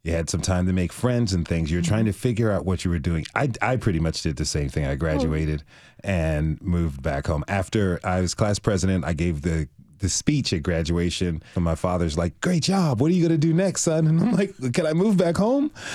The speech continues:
Speaker 1: And I was home for a little while, trying to figure out life.
Speaker 2: Mm.
Speaker 1: You were doing similar things, working, volunteering at the fire
Speaker 2: Mm-hmm.
Speaker 1: department, hanging out with friends.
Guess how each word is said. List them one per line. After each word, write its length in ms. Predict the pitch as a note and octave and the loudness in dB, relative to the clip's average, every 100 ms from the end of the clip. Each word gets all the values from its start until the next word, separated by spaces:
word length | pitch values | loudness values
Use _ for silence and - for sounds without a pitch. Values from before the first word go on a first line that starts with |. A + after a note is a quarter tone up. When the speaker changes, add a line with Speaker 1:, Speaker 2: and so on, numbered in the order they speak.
| - | -4
Speaker 1:
And 380 | E3+ D#3+ F3 F3 | 0 2 4 4
I 120 | C3+ | 4
was 180 | E3 G3+ | 2 2
home 400 | B3+ C#4 E3+ D#2+ | 2 2 2 0
for 300 | - - C#3+ | -2 0 2
a 40 | A#2 | 4
little 220 | A2+ F#2+ | 4 4
while, 320 | F#2 D#2+ C#2 | 4 2 0
trying 440 | - B2 A#2 B2+ | 0 0 2 2
to 100 | B2 | 2
figure 580 | G#2+ - C3 B2+ D3 C3+ - - - - - | 0 -2 -2 0 0 0 -4 -18 -20 -16 -4
out 300 | A#2 B2 F#2+ | -2 0 0
life. 680 | F2 F#2 G2+ D#2+ B1 - _ _ _ G#3 | 2 2 2 0 -4 -10 _ _ _ -8
Speaker 2:
Mm. 220 | G3 D#3+ D3 | -6 -6 -8
Speaker 1:
You 140 | D#2 D#2+ | -2 0
were 100 | D#2+ | 2
doing 300 | F#2+ F#2 G2+ | 2 2 2
similar 360 | - G#2+ C#3 | 2 2 2
things, 440 | E3+ F#2 E2 C3 - | 0 0 0 0 0
working, 500 | E2+ F2 G#2+ A#2 A#2 _ - | 0 0 0 0 -2 _ -4
volunteering 480 | F#2+ F2 F2+ F#2 E2+ | 0 0 0 0 0
at 80 | D#2+ | -2
the 60 | |
fire 240 | D#2+ E2 D#2+ | -2 0 0
Speaker 2:
Mm-hmm. 100 | - | 2
Speaker 1:
department, 360 | F2 C#2 D#2+ | 0 0 -2
hanging 240 | C2+ E2 D#2 | 0 0 -2
out 140 | D2+ | -2
with 100 | D#2 | -6
friends. 440 | - D2+ C2+ B1+ | -4 -4 -2 -4